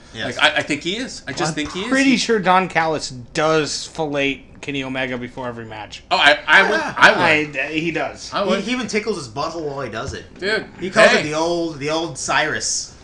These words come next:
Speaker 2: Hey, whatever, man. You know, I mean, it's Kenny Omega. Fuck.
Speaker 3: Why
Speaker 2: Like, it's
Speaker 3: not?
Speaker 2: Kenny Omega.
Speaker 3: Why not? All right, guys. Uh, home, home stretch here. Our, uh, our match of the week, historic. I picked this one from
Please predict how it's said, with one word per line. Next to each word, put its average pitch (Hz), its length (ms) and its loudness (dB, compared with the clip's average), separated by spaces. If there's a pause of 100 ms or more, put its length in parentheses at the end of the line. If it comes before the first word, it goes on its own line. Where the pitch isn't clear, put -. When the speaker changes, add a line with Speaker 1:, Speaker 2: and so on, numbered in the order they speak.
Speaker 2:
Hey, 170 160 0
whatever, 180 360 2
man. 147 360 -4
You 139 100 -4
know, 151 220 -4
I 139 60 -8
mean, 147 140 -6
it's 139 100 -10
Kenny 180 180 -6
Omega. 160 320 -2
Fuck. - 320 -6 (400)
Speaker 3:
Why - 100 -18
Speaker 2:
Like, 120 120 -10
it's 120 80 -12
Speaker 3:
not? - 60 -12
Speaker 2:
Kenny 170 160 -4
Omega. 160 340 -4 (320)
Speaker 3:
Why 120 160 -20
not? - 140 -20 (920)
All 294 100 2
right, 214 120 4
guys. 185 500 0 (1120)
Uh, 185 580 2
home, 202 600 -6
home 214 200 -8
stretch 185 340 -2
here. 180 280 -2 (800)
Our, 170 300 0
uh, 165 320 2 (120)
our 160 140 -10
match 220 320 0
of 202 80 -4
the 180 40 -4
week, 156 460 -2 (220)
historic. 160 640 -2 (140)
I 147 100 -10
picked 156 240 -4
this 156 220 -8
one 147 260 -6
from 139 320 -12